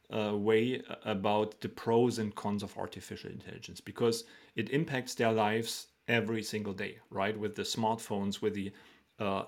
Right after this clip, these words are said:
Alexa and Siri and all those tools around us, um, they are entering data in those machines.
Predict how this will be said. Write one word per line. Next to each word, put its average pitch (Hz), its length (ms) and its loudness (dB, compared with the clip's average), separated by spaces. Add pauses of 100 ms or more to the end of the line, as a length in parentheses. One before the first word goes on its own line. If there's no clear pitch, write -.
Alexa 104 720 0
and 98 180 -2
Siri 113 480 0
and 107 160 0
all 147 160 2
those 123 260 0
tools 123 320 -2
around 107 360 2
us, 104 320 -6 (500)
um, 104 400 2
they 113 80 0
are 113 180 2
entering 110 460 0
data 143 340 0
in 123 120 -2
those 120 260 0
machines. 127 680 -4